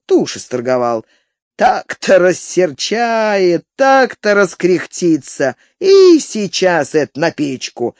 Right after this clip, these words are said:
Забормочет, забормочет. А как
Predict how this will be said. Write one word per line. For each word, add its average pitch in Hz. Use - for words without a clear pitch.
Забормочет, 202
забормочет. 160
А 131
как -